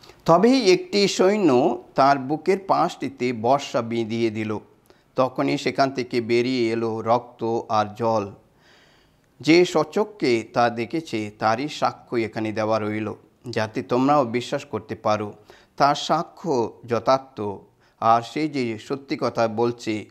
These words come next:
তা সেই তিনিই জানেন। আহ, আমরা দেখতে পাই প্রত্যাদেশ গ্রন্থ সাত অধ্যায় পদ সংখ্যা সতেরোয়, "কেননা এই যে মেষশাবক যিনি, যিনি সকলের মাঝখানে যেখানে সিংহাসনটি রয়েছে সেখানেই রয়েছেন,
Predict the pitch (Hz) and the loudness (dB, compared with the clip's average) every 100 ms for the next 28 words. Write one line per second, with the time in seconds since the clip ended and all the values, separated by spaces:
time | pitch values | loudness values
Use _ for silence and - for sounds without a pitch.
0 | _ _ _ - 113 113 123 - _ - | _ _ _ 0 2 2 -4 -18 _ -4
1 | 120 110 104 - - 117 127 135 107 104 | 0 0 -2 -8 -2 2 2 2 2 2
2 | 98 98 95 _ - 104 104 - 131 131 | 0 -4 -10 _ -4 -4 -4 -2 4 6
3 | 127 123 117 - 117 120 - 147 - 123 | 8 6 4 -2 -8 -8 -4 -2 2 4
4 | 117 - 113 - 107 110 - 101 110 113 | 2 -2 -4 -2 -2 -2 -6 -8 -6 -6
5 | - 123 123 - 123 123 123 113 104 113 | -4 -4 -2 2 2 2 0 0 2 0
6 | 160 - 117 - 117 113 117 117 135 131 | 0 -4 -6 -4 -6 -2 -2 0 -4 -2
7 | 135 120 170 - _ _ _ _ - 160 | 0 0 -2 -6 _ _ _ _ 2 4
8 | 214 269 196 202 233 - 151 190 208 247 | 6 6 6 6 2 2 4 4 4 0
9 | 190 180 208 - 190 190 185 175 147 151 | 2 2 0 -2 -2 -2 -2 -2 0 2
10 | 127 110 - - _ _ 139 151 180 180 | 2 0 -4 -16 _ _ 0 4 4 4
11 | 175 165 202 202 160 127 135 - 156 135 | 2 2 0 0 2 2 0 -4 -2 0
12 | 117 123 - _ - 127 143 143 139 139 | 0 -2 -10 _ -4 -2 0 0 0 -2
13 | 135 135 143 165 147 139 139 117 127 135 | -2 0 0 0 -2 -2 0 2 2 0
14 | - 117 117 117 131 123 117 113 131 - | 0 -2 -2 -4 0 2 4 4 0 -2
15 | 104 98 | -6 -6